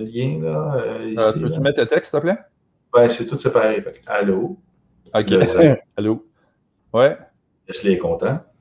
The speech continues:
Speaker 1: Fait que là, on parlait probablement des produits qui, on enlevait les, les bons trucs, on mettait de la cochonnerie dedans.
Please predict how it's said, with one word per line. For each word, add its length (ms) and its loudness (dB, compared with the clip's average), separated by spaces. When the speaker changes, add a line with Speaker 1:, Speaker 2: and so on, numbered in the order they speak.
Speaker 1:
Fait 100 2
que 60 -6
là, 100 8
on 40 4
parlait 220 8
probablement 460 6
des 100 4
produits 320 0
qui, 220 -2
on 80 0
enlevait 220 0
les, 160 -4
les 100 -2
bons 200 0
trucs, 240 -8
on 80 -4
mettait 160 -4
de 60 -4
la 80 -4
cochonnerie 380 -10
dedans. 220 -2